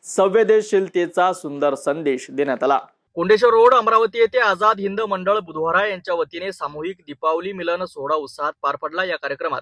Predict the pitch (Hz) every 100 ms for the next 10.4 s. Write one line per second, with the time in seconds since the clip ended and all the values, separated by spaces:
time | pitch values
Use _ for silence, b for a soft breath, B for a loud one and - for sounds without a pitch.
0 | _ _ _ - 147 160 214 214 202 233
1 | 220 180 170 180 180 190 185 151 156 151
2 | 147 127 165 185 151 131 - 151 127 135
3 | 151 - _ _ 139 165 180 214 175 -
4 | 185 147 151 170 147 135 135 131 170 147
5 | 131 135 151 - 127 170 147 131 127 135
6 | 127 _ _ _ - 170 202 220 214 220
7 | 226 233 - 175 180 - 160 165 190 -
8 | 165 170 165 135 151 170 151 139 147 156
9 | 160 - 139 135 160 160 143 - 156 135
10 | 185 175 139